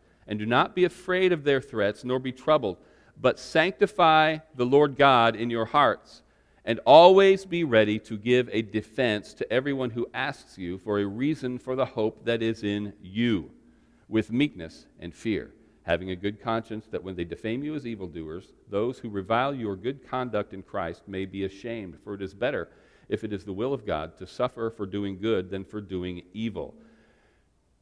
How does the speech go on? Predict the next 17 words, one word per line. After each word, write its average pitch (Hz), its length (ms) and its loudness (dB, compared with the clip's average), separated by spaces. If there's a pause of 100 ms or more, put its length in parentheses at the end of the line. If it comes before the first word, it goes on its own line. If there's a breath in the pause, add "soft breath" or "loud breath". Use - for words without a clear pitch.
(480)
Now, 113 300 2 (420)
many 151 320 6
of 156 80 4
you 135 140 0
know 127 220 2
that 104 180 0
that 107 160 0
word 107 340 -4
defense - 720 -6 (340)
or 101 320 2
answer 110 600 -4 (1120)
in, 90 240 -6
uh, 80 220 -2
verse 95 300 -4
fifteen 104 540 -4
up - 140 -12
there 80 220 -8